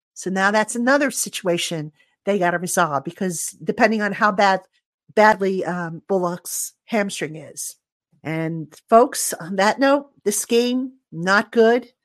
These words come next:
Um, I wanna thank you for allowing me to vent. Uh, I'm sure a lot of you have the same frustrations I do. I hope this was somewhat therapeutic for you. I wanna thank you for tuning in, making us your first listen of the day, or if you watch on YouTube, your first watch of the day.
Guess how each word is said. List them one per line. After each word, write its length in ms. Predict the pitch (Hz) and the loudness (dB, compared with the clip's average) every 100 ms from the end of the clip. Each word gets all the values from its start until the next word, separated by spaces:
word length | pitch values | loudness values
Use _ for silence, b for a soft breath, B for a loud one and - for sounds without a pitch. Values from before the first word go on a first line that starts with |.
| _ _ _ _ _ | _ _ _ _ _
Um, 540 | 175 170 170 170 160 - _ _ - | -8 -6 -6 -6 -10 -16 _ _ -2
I 120 | 185 | 0
wanna 240 | 202 202 | 0 -2
thank 360 | 202 214 226 - | 0 2 0 0
you 300 | 254 285 320 _ _ | -2 -2 -6 _ _
for 200 | - 220 | -2 0
allowing 420 | 202 196 190 202 | 2 4 2 0
me 120 | 202 202 | -4 -8
to 200 | 202 175 | -10 -2
vent. 480 | 190 180 240 262 - _ _ _ _ - | 2 2 0 -6 -18 _ _ _ _ -14
Uh, 240 | 165 175 - | -10 -8 -6
I'm 120 | 190 | -6
sure 340 | - 226 214 | -2 2 2
a 80 | 214 | 2
lot 180 | 208 202 | 4 2
of 100 | 208 | 2
you 120 | 208 | -4
have 240 | 185 190 | -2 -4
the 60 | 185 | -4
same 300 | - 202 202 | -4 -2 -2
frustrations 680 | - - - 202 196 190 180 | -2 -4 -4 -6 -6 -8 -4
I 200 | 180 185 | -2 -2
do. 360 | 185 214 262 302 _ _ _ _ _ _ | 0 0 -2 -6 _ _ _ _ _ _
I 80 | 180 | -8
hope 300 | 165 226 226 | -2 -2 -2
this 220 | 214 - | -6 -6
was 140 | 208 | -10
somewhat 460 | - - 202 196 190 | -8 -6 -4 -4 -4
therapeutic 640 | 202 180 175 - 285 311 - | -4 -4 -6 -4 -2 -2 -4
for 140 | 311 | -2
you. 340 | 277 294 339 339 _ b b b b | 0 0 -2 -6 _ b b b b
I 40 | |
wanna 160 | 180 180 | -10 -4
thank 220 | 214 208 | -2 -2
you 100 | 202 | -6
for 120 | 196 | -8
tuning 340 | - 220 208 | -6 -6 -6
in, 240 | 196 190 190 | -6 -6 -6
making 300 | 180 180 175 | -8 -8 -10
us 180 | 165 - | -8 -10
your 80 | |
first 300 | 170 170 - | -8 -8 -6
listen 260 | 180 - 196 | -8 -8 -8
of 60 | 180 | -6
the 100 | 175 | -4
day, 240 | 175 170 | -2 -2
or 60 | 160 | -4
if 80 | |
you 80 | 165 | -6
watch 260 | 151 151 - | -8 -6 -8
on 60 | |
YouTube, 300 | 160 151 - | -10 -10 -12
your 100 | 156 | -14
first 280 | - - - | -10 -10 -10
watch 360 | 175 185 220 247 | 0 4 4 4
of 80 | 226 | -2
the 80 | |
day. 400 | 233 240 240 240 | 2 4 4 0